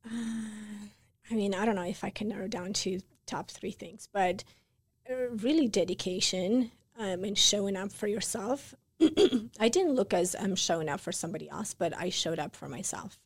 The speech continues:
every day, um, and I keep myself accountable. So, uh, discipline, it was a big one. Um, the drive, and, I mean, another big one was the support of my family.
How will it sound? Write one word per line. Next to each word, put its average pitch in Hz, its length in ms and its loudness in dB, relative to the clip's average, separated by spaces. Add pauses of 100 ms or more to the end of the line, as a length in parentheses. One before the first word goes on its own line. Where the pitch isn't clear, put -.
every 165 220 -8
day, - 340 -8 (440)
um, 131 300 0
and 151 80 -2
I 143 60 0
keep - 220 -6
myself 143 420 -6
accountable. - 600 -12
So, 170 520 -6 (220)
uh, 165 60 -18 (440)
discipline, 165 520 -6
it 151 80 -6
was 160 140 -6
a - 60 -10
big 160 200 -14
one. 170 300 -6 (460)
Um, 180 580 -2 (160)
the 185 100 -6
drive, 180 600 -4 (120)
and, 196 460 -4 (680)
I 214 60 -4
mean, 214 180 6
another 247 340 4
big 175 220 -4
one 151 200 -12
was 151 180 -4
the - 80 -4
support - 400 -4
of 156 100 -6
my 156 140 -8
family. 165 680 -6